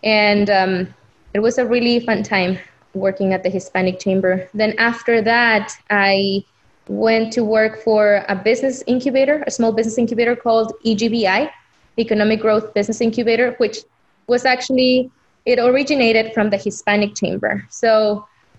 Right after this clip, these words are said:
I, my entire career, I developed it around helping small businesses and developing programs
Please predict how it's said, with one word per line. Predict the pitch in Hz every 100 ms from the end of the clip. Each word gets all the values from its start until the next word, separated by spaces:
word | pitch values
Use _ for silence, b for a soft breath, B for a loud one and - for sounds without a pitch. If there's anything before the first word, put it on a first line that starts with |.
| -
I, | 220 220 226 226 233 -
my | 220 214
entire | 220 208 208 208 233 254 247 - _
career, | - 220 240 233 208 202 208 -
I | 196 190 196 190
developed | 214 202 202 202 202 -
it | 208 196
around | 202 196 190 185 185 185 _ -
helping | 208 208 214 214
small | - 202 196
businesses | 202 196 214 208 202 202 202 - -
and | 196 185 180 175 - b b b -
developing | 190 196 196 202 196 190
programs | 208 196 190 190 190 -